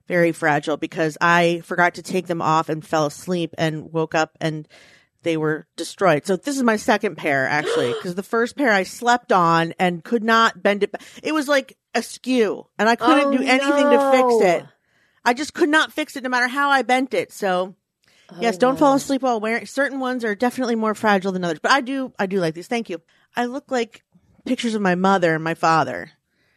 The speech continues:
Speaker 1: Like, you know, like, all I need is, like, a, a wash of orange to go over my screen, and then I would fully be in the seventies.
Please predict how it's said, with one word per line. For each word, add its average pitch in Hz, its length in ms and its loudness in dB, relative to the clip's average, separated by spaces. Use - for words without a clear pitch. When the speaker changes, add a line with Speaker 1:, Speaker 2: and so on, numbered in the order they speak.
Speaker 1:
Like, 170 180 -8
you 180 60 0
know, 147 240 0
like, 131 180 -6
all 185 140 0
I 175 80 0
need 175 180 -6
is, 160 100 -6
like, 170 140 -4
a, 170 140 -4
a 175 60 2
wash 170 640 2
of 180 120 -2
orange 185 760 2
to 220 120 -4
go 185 220 4
over 170 200 2
my 170 140 0
screen, 180 480 0
and 165 140 0
then 165 80 -2
I 156 100 0
would 156 160 -4
fully 170 320 -2
be 151 140 -6
in 135 160 -10
the - 80 -16
seventies. - 640 -14